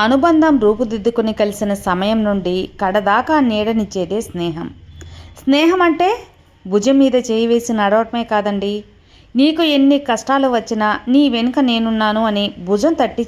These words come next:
చెప్పడం. స్నేహం అంటే ఆడుకోవటం కాదు, ఆదుకోవటం, వాడుకోవటం కాదు, వదులు-,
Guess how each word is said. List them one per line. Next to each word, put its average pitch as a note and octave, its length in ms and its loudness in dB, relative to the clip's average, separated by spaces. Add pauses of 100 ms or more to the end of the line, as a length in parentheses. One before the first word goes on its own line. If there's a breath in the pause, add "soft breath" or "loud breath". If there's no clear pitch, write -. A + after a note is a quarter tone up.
చెప్పడం. F3+ 380 -4 (640 soft breath)
స్నేహం F#4 460 0
అంటే E4 460 0
ఆడుకోవటం A#3 540 0
కాదు, F#3 360 -2 (160)
ఆదుకోవటం, F3 680 -10 (480 soft breath)
వాడుకోవటం G#3+ 680 0
కాదు, G3+ 380 0
వదులు-, A#3 400 0